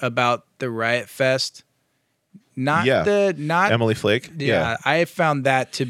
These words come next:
Speaker 2: Did you see her New
Speaker 1: that,
Speaker 2: Yorker cartoon
Speaker 1: no,
Speaker 2: about
Speaker 1: but
Speaker 2: it?
Speaker 1: that,
Speaker 2: Oh, dude, you need
Speaker 1: what
Speaker 2: to go
Speaker 1: she,
Speaker 2: see
Speaker 1: what
Speaker 2: that.
Speaker 1: she said, I was like, "Wow, this lady just summed up
Speaker 2: Yeah. Grief.
Speaker 1: w-, exactly how
Speaker 2: Yeah.
Speaker 1: I feel
Speaker 2: Yeah.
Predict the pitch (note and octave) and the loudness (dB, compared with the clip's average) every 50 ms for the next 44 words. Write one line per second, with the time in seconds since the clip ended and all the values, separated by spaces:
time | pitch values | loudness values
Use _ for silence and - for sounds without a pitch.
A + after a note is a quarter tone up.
0 | A#2 - - C3 B2 B2+ D3+ - - F3 D#3+ D3+ D#3+ D3+ C#3 B2+ C3 D#3+ E3 E3+ | -8 -6 -4 -4 -2 0 -2 -2 0 0 0 0 0 0 0 0 0 0 0 0
1 | E3 - C3 A2 F#2+ - A2 G#2 D3+ D#3 D#3 D3+ C#3+ C#3 C3+ D3+ D#3+ F3 F#3+ F3 | 0 -2 -2 -2 -2 -2 -2 -2 0 0 0 0 0 0 0 0 0 0 0 0
2 | D#3+ D#3+ E3+ F#3 F#3+ A#2+ G#2+ F2+ D#2+ - - G2 F#2 D#3 F3+ G3+ G#3 D#3+ F3 F#3+ | 0 0 0 2 0 0 0 -2 -2 -4 -2 -2 -2 0 -2 -2 -2 -2 -2 0
3 | F#3 G3 F3+ - G3 G3+ G#3 A3+ A#3 A3 F#3 F#3+ G3 F#3 F#3+ - - G3+ G#3 G3+ | 0 0 0 0 0 0 0 0 -2 -2 -2 -2 0 0 0 -2 0 0 -2 -2
4 | - - - E3 D#3+ E3+ F3 E3 D3+ C3+ B2 C3 A#2+ A2 B2+ C3 B2+ B2 A#2+ A#2 | -4 -4 -4 -2 0 0 0 0 0 -2 -2 -4 -4 -2 -2 0 0 0 0 -2
5 | B2+ C3 B2 - C3+ B2+ B2 B2 A#2+ A2+ A#2 A2+ - - - C3+ B2 A#2+ A#2 A2+ | -4 -4 -4 -2 -2 -2 -2 -2 -4 -6 -8 -8 -6 -6 -4 -2 -2 -2 -2 -2
6 | B2 A#2 A2+ G#2 F#2+ - - - - - _ _ _ _ - - - A2+ G#2 G2 | 0 2 2 2 2 2 0 -8 -18 -20 _ _ _ _ -10 -6 -6 -4 -2 0
7 | C3 D#3 B2+ - - - - - D#3+ D#3+ D#3 C#3+ C#3+ C#3+ E3+ E3 D3 C3+ C3+ C#3+ | 2 2 2 0 -4 -8 -12 -10 -8 -6 -6 -6 -4 -4 -4 -4 -4 -4 -4 -2
8 | D#3 D3 C#3+ C#3 - - D#3 D3 C3+ C#3 D3 C#3+ F#2 E2 B2+ - - - C#3+ C3+ | 0 0 0 0 0 0 0 0 0 0 0 0 0 -2 -2 -4 -4 -2 0 2
9 | C3+ C3+ C3+ C3 C3 C3 C3 G#2 D#2 | 2 2 2 2 2 2 0 0 -2